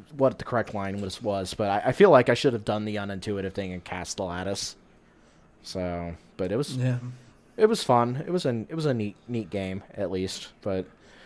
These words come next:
Speaker 1: uh, so yeah, other than that, just
Speaker 2: Cool.
Speaker 1: busy. Uh, it was my birthday this week.
Speaker 2: Yeah, ha-,
Speaker 1: So
Speaker 2: happy birthday.
Speaker 1: Yep, yep. So, got a, got a nice cake for my wife, and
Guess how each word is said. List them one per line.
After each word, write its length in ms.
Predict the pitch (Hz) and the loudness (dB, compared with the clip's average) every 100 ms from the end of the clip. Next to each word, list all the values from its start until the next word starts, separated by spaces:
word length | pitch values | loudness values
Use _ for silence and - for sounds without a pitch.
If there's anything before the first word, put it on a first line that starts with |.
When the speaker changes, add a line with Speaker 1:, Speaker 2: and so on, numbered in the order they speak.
| - - - - - | -20 -20 -20 -10 6
Speaker 1:
uh, 420 | 135 143 147 135 | 12 12 12 10
so 160 | - 185 | 6 10
yeah, 340 | 185 170 170 - | 12 12 12 8
other 160 | 202 | 6
than 80 | 214 | 6
that, 260 | 175 160 - | 6 4 2
just 320 | 165 196 262 | 0 0 -2
Speaker 2:
Cool. 40 | 127 - - _ - | -6 -14 -20 _ -8
Speaker 1:
busy. 460 | - 131 131 139 131 - | 4 6 6 4 2 -2
Uh, 180 | 104 113 | 0 4
it 20 | |
was 120 | 127 147 | 4 4
my 100 | 135 | 2
birthday 460 | 107 - 120 120 - | 2 2 2 2 0
this 160 | - - | -6 0
week. 240 | 151 147 - - - | -2 -2 -12 -20 0
Speaker 2:
Yeah, 280 | 170 269 254 | 4 4 4
ha-, 160 | 175 | 2
Speaker 1:
So 120 | 202 123 | 4 6
Speaker 2:
happy 240 | 113 107 | 6 6
birthday. 580 | 107 240 233 156 127 - - | 4 4 6 6 4 2 -4
Speaker 1:
Yep, 340 | 113 113 113 - - | 0 2 2 -2 -8
yep. 260 | 113 107 - - - - - _ | -2 -2 -4 -10 -20 -20 -20 _
So, 640 | - 101 92 92 90 90 87 _ _ _ - | -12 -6 -2 -2 -2 -2 -6 _ _ _ -6
got 180 | 104 104 | -2 0
a, 360 | 101 98 98 - - 131 | 0 0 -4 -6 -18 -6
got 140 | 117 | -2
a 80 | 104 | -2
nice 240 | 101 101 | -2 -4
cake 260 | - 104 95 | -4 -4 -4
for 120 | - | -6
my 140 | 104 98 | -6 -4
wife, 480 | 92 92 95 - | -2 -4 -4 -8
and 260 | 95 90 92 | -10 -8 -8